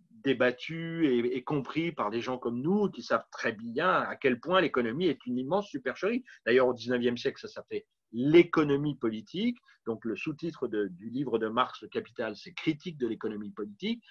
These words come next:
La science économique, la science économique va arriver avec Walras, qui va mettre beaucoup de mathématiques dedans pour, pour noyer tout ça. Et puis, de toute façon, au dix-neuvième siècle, à la fin du dix-neuvième siècle, euh, si on était, il fallait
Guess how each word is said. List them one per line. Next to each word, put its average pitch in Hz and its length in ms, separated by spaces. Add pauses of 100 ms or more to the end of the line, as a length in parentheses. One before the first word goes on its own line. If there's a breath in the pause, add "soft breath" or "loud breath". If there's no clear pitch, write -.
(140 loud breath)
La 123 120
science 180 360
économique, 135 640 (600)
la 127 120
science - 240
économique 135 400
va 107 160
arriver 113 320
avec 95 380
Walras, 117 840
qui 101 60
va 92 100
mettre 98 180
beaucoup 143 260
de 127 40
mathématiques 107 540
dedans 123 380
pour, - 180 (240)
pour - 140
noyer 120 260
tout 104 140
ça. 190 220
Et - 40
puis, 117 160
de 110 60
toute 107 100
façon, 180 340 (520 loud breath)
au 165 120
dix-neuvième 127 540
siècle, 190 360
à 123 40
la 117 100
fin 170 140
du 147 80
dix-neuvième 117 480
siècle, 196 320 (920 soft breath)
euh, 120 200
si 175 220
on 156 140
était, 143 320
il 123 80
fallait 127 280